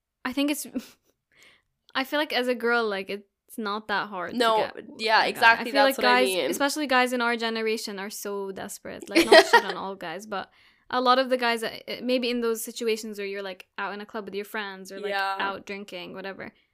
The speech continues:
Speaker 1: The guys that do that are likely the type of guy that, like, wants to get with someone.
Speaker 2: Yeah, I agree.
Speaker 1: Obviously, all assumptions, uh,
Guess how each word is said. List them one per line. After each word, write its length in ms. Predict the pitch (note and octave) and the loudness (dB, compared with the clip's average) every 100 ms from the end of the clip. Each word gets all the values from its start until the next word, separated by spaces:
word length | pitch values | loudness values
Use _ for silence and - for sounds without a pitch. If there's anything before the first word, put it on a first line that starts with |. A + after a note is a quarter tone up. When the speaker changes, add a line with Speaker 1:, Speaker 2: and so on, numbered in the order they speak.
| _ - | _ -8
Speaker 1:
The 80 | |
guys 260 | A#3 A#3+ B3 | -2 0 0
that 300 | C4 G#3 F#3 | -2 -4 -10
do 200 | - G#3+ | -6 -4
that 260 | G#3+ G#3+ A#3 | -2 -4 -4
are 160 | G3+ - _ _ _ _ _ | -10 -12 _ _ _ _ _
likely 380 | G#3+ G3+ G3+ G3+ | -8 -6 -6 -8
the 300 | F#3+ F#3+ G3 _ | -10 -12 -14 _
type 180 | - F#3+ | -16 -14
of 80 | G3 | -10
guy 240 | F3+ - | -8 -6
that, 180 | - - | -8 -8
like, 180 | F3+ F#3 | -10 -8
wants 260 | F3+ F#3+ | -8 -8
to 60 | - | -8
get 180 | F3 - | -8 -10
with 120 | G#3 | -12
someone. 320 | - - A#3+ B3 - | -14 -14 -16 -14 -16
Speaker 2:
Yeah, 440 | G3+ G3 F3+ F3+ G3 _ - | -8 -6 -6 -8 -14 _ -12
I 140 | G3 | -10
agree. 440 | F#3+ F#3 F#3 F3+ F3+ | -8 -10 -10 -4 6
Speaker 1:
Obviously, 320 | C4+ C#4 C#4 | 6 6 4
all 160 | A3+ A#3 | 4 2
assumptions, 720 | A#3 A3 A3 G3+ A#3+ D4 - _ - | 0 -2 -4 -4 -4 -4 -8 _ -8
uh, 280 | G#3 G3 | -6 -4